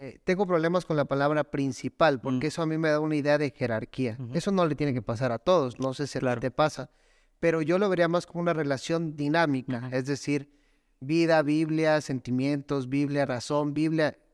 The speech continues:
Speaker 1: pero no es de que primero vayamos a la Biblia, después vayamos a analizar nuestros sentimientos,
Speaker 2: Ujú.
Speaker 1: nuestra razón. A veces empezamos del sentimiento, vamos a la razón y al último está la
Speaker 2: Sí,
Speaker 1: Biblia.
Speaker 2: sí,
Speaker 1: Y la
Speaker 2: sí.
Speaker 1: Biblia, de cierta manera, sí moldea,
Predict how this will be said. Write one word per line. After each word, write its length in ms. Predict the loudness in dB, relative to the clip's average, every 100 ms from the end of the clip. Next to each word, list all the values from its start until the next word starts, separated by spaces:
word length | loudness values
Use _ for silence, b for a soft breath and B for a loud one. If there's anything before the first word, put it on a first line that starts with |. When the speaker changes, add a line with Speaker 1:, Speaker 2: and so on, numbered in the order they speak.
| _ -4
Speaker 1:
pero 280 | 0 0 0
no 220 | 2 2
es 120 | 2
de 120 | 0
que 100 | -2
primero 400 | -4 -2 0 2
vayamos 380 | 0 0 -2 -2
a 60 | 2
la 140 | 2
Biblia, 580 | 2 -2 -2 0 0 0
después 380 | -2 -6 -6 -2
vayamos 300 | 0 0 -2
a 60 |
analizar 400 | -2 -2 0 -2
nuestros 320 | -2 -4 -6
sentimientos, 840 | -4 -4 -2 -2 0 2 0 0 0
Speaker 2:
Ujú. 80 |
Speaker 1:
nuestra 280 | -2 -2 -2
razón. 460 | -2 -4 0 0 -2 b b b b b
A 100 | -2
veces 280 | 0 0 0
empezamos 480 | 0 0 2 2 2
del 100 | -2
sentimiento, 880 | -2 -6 -2 0 0 -2 -2 0 0
vamos 360 | 0 -2 0
a 60 | 0
la 120 | 2
razón 560 | 0 -2 0 2 2 2
y 140 | 2
al 120 | 0 0
último 340 | 0 0 0
está 200 | 0 0
la 120 | 0 0
Speaker 2:
Sí, 60 | -2
Speaker 1:
Biblia. 240 | -2 -2
Speaker 2:
sí, 160 | -2 -2
Speaker 1:
Y 100 | 0
la 100 | 2
Speaker 2:
sí. 40 | 2
Speaker 1:
Biblia, 260 | 0 0
de 80 | 0
cierta 280 | 0 -2 -2
manera, 380 | -2 -2 0 -2 b b b
sí 240 | -10 -2
moldea, 680 | 0 0 -2 0 2 0 -4